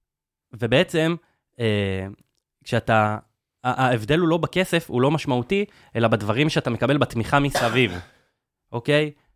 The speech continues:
מה איציק ביקש? הוא ביקש שיקנו לו פרארי, או שיתנו לו מזרטי, או שיחזירו לו, או שפשוט תדאגו לו לטיפולים כמו שצריך.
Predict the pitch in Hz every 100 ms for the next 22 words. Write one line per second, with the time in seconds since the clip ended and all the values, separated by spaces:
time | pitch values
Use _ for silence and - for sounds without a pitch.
0 | _ _ _ _ _ 135 160 175 135 117
1 | 120 113 101 - - 117 107 120 - 117
2 | 123 123 - 117 131 156 160 139 113 123
3 | 120 110 113 120 170 214 202 147 123 113
4 | 123 131 123 117 110 110 - - 113 123
5 | 123 123 123 131 131 131 123 135 131 120
6 | 120 117 120 113 110 104 - 101